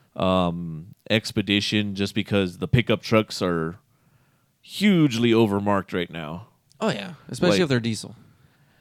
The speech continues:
Speaker 1: There was a diesel I really wanted to, but <laughs> yeah, no, the, the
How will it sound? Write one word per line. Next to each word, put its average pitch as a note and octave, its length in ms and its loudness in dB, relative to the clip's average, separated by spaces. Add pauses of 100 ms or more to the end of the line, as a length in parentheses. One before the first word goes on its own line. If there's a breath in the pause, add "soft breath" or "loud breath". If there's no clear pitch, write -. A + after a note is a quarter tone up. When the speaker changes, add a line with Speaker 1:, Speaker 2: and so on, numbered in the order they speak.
(640 soft breath)
Speaker 1:
There A#2+ 180 2
was C3 200 6
a B2 60 2
diesel A#2 420 0
I F#2+ 40 -2
really A2 460 -2
wanted G#2+ 380 -8
to, A2 320 2
but A#2+ 200 4
<laughs> E3 1040 2 (840 soft breath)
yeah, A#2+ 280 6
no, G#2+ 200 2
the, G2 100 0 (160)
the - 80 -18